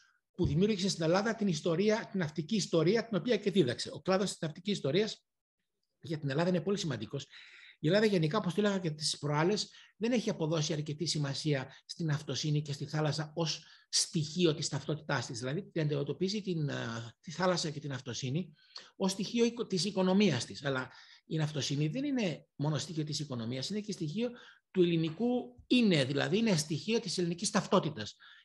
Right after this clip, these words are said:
Και το είπα την άλλη φορά, είναι ένα από τα τρία στοιχεία μαζί με την Ορθοδοξία και, το, και τη γλώσσα, ε, είναι στοιχείο το οποίο χαρακτηρίζει τον ελληνισμό. Και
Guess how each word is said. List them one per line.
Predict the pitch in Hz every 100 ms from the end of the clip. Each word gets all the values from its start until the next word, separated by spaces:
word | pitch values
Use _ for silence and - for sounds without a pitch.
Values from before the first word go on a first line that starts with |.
| -
Και | 156
το | 214
είπα | 208
την | 180 202
άλλη | 196
φορά, | 156 170 226
είναι | 214
ένα | 220
από | 208
τα | 160
τρία | 180 196
στοιχεία | - 151 214
μαζί | 190 170
με | 202
την | 208
Ορθοδοξία | 180 147 147 131 - 214 233 - - - _ _ -
και, | 190
το, | 180 185 170 160 156 143 143 135 131 127 -
και | 160
τη | 160
γλώσσα, | 147 160 151 156 247 269 _ _ _ _
ε, | - 151 147 139 131 131 123 120 123 120 - - -
είναι | 233 262 247 - _ _
στοιχείο | - - 160 - 233 262
το | 208
οποίο | - 233
χαρακτηρίζει | 214 190 - 185 226 247 240 - - _
τον | 196 190
ελληνισμό. | 190 190 175 180 127 - - - - - - -
Και | - 202 -